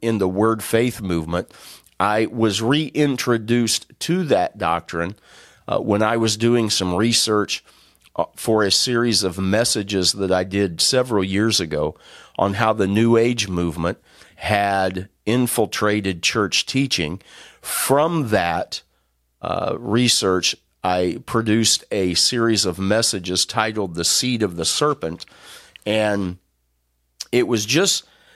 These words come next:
uh, I wasn't looking for this, uh, You Are God's teaching. I just ran across it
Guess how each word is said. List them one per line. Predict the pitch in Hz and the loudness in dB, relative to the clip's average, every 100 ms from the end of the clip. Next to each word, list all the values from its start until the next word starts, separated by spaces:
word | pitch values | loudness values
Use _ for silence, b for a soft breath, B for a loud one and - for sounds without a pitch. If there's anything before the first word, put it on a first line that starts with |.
| b | b
uh, | - 92 | 0 0
I | - 107 | 2 0
wasn't | 123 147 - | 0 0 -2
looking | 117 131 151 160 156 160 | 0 0 0 0 -2 -4
for | - 120 117 | -6 -4 0
this, | 123 123 - - _ _ | 2 2 0 -4 _ _
uh, | 131 113 90 | -4 -2 -2
You | 107 123 110 | 0 2 2
Are | |
God's | 98 104 104 107 - | 2 0 0 0 -4
teaching. | 107 95 107 107 - | -6 -6 -6 -6 -4
I | 110 | -4
just | 110 - | -2 -2
ran | 101 117 117 | 0 0 0
across | 107 - 107 160 151 - | -2 -2 0 2 0 -4
it | 80 | -6